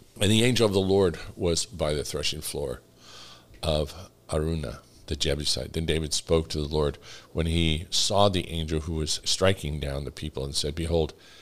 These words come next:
it is I who have sinned, and it is I who have done wrong. But these sheep, what have they done?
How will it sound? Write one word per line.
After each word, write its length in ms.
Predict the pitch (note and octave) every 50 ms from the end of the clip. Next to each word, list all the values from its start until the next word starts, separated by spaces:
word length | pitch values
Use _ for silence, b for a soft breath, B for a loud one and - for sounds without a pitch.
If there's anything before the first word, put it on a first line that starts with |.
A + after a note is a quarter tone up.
| B B B B B
it 160 | - F2+ E2+
is 600 | F2 D2+ F2 F#2 F2 F2 E2 E2 - - - - - - - _ _ _ _ - - -
I 300 | - F2+ F2 E2+ D#2+ D#2
who 160 | D2+ D2+ D#2+ D2+
have 120 | C2+ D2
sinned, 380 | - - - C#2+ C#2+ C#2+ C#2 -
and 180 | - E2+ E2
it 140 | D#2+ D#2 D#2
is 200 | D#2 D#2 D#2+ - - -
I 260 | D#2+ D2+ D2 D2 D#2
who 160 | D#2+ E2+ E2
have 140 | D2+ C#2+ C#2+
done 200 | - C#2 C#2+ C#2+
wrong. 240 | C#2 C2+ C2+ C#2 C#2 - B B B B B B B B -
But 140 | - -
these 200 | - E2+ E2 D#2+
sheep, 320 | D#2+ - - E2 D#2+ - -
what 120 | D#2 D2+
have 100 | D2 C2+
they 140 | - C#2+ D2
done? 320 | C#2 C2 C2+ C2 C2+ C2+